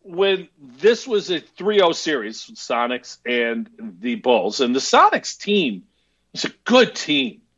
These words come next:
Gary Payton was really good. Shawn Kemp at the time wasn't fat, and still a mystery about Shawn Kemp. Shawn Kemp was out of the league 'cause he had a big cocaine problem.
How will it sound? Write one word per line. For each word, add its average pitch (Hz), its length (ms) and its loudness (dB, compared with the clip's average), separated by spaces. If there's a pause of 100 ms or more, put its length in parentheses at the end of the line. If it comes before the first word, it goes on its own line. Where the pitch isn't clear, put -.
(220)
Gary 247 180 4
Payton 139 460 -6 (380)
was 117 220 -10
really 117 680 4
good. 107 360 0 (280)
Shawn 240 300 4
Kemp - 340 -4
at 147 100 -8
the 143 80 -12
time 131 440 -6
wasn't 190 340 0 (220)
fat, 120 320 -2 (420)
and 131 180 -10 (280)
still 147 340 -4
a 113 40 -8
mystery 120 360 -8
about 107 220 -10
Shawn 110 260 -8
Kemp. 101 280 -12 (540)
Shawn 185 280 0
Kemp 156 220 -2
was 135 140 -4
out 143 120 0
of 123 60 -10
the 123 60 -8
league 135 240 -6
'cause 120 160 -8
he 123 60 -4
had 120 100 -2
a 101 40 -16
big 120 200 -6
cocaine 120 380 -4
problem. 90 340 -12